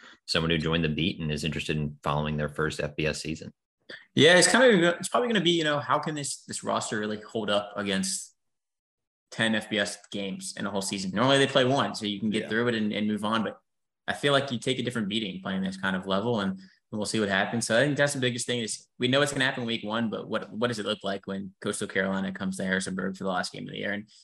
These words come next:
Speaker 2: and if, if the roster holds up, then you know they're doing something right. If, if injuries start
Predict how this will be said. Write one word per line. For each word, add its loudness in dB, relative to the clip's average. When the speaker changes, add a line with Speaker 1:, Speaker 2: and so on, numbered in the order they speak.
Speaker 2:
and 0
if, 0
if -2
the -2
roster 6
holds 2
up, 2
then 0
you -2
know -2
they're -4
doing -8
something -6
right. -2
If, -6
if -14
injuries -4
start -4